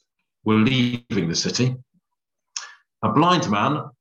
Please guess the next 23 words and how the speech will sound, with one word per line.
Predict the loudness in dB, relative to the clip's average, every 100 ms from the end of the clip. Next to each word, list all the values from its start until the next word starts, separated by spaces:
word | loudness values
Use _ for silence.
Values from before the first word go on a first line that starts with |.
| _
Bartimaeus, | -4 -2 0 0 2 0 -2 -2
that | -4 -2
is, | 0 0 0
son | 2 2
of | 2
Timaeus, | 2 2 2 0 -2 -2 -6 _ _ -20 -20 _ _ _
was | 0 2
sitting | 0 0 0 2 2 0
by | 2 2
the | 2
roadside | 2 2 2 0 -2 -2 0 -2 -4 _ _ _ _ _ _ _ _ _
begging. | -2 -2 -2 -6 -12 _ _ _ _ _ _ _ _ -20 -20 -20 _ _
And | -2 0 2
so | 2
that | 0 0
sets | -2 0 0
the | -2
scene | 0 0 0
for | -2
us, | -2
really, | 0 2 2
doesn't | 2 0 -2
it? | -6